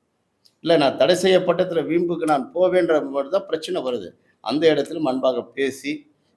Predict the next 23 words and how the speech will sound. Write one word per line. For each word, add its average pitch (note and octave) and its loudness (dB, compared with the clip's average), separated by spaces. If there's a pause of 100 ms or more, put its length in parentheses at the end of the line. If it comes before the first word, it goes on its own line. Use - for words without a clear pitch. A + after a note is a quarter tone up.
"நாங்க B2 -2
இதை B2 0
தான் C#3 0
செய்ய A#2 2
போறோம், G2 -6 (120)
இதை A2+ -10
தான் B2 -2
பண்ண B2+ -2
போகிறோம்" G#2+ -4
என்று C3+ -4 (480)
முறையான F3 6
அனுமதி E3+ 0
பெறாம D#3+ 4
போகிற C#3 0
இடத்துல C3 0
தான் E3 0
பிரச்சனை B2+ -4
வருகிறது. F#2 -6 (520)
எங்கள் B2+ -2
பேராயத்தில் D3 4
பிரச்சனை C#3 -4
வராததுக்கு A#2+ 0
காரணம், G2+ -4